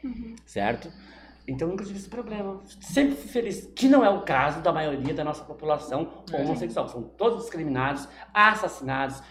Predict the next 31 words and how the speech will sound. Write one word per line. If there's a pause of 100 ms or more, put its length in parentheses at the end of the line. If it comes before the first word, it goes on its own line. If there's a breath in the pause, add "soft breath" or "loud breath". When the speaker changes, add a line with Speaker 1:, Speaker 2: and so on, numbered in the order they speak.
Speaker 2:
esculachados, (420 loud breath)
debochados,
ninguém
respeita
o
homossexual, (140)
acha
que
é
uma
coisa
qualquer.
É
um
ser
humano,
com
todos
os
Speaker 1:
Uhum.
Speaker 2:
sentimentos. (360 loud breath)
Existe
sim, (800 soft breath)
eu
sempre
falo
isso,
existem
sim
os
vulgares,